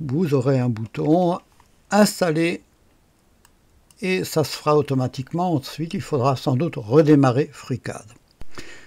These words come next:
La suite, euh, <clears throat> c'est-à-dire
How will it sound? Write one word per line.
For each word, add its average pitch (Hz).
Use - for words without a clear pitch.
La 254
suite, -
euh, 160
<clears throat> 147
c'est-à-dire 160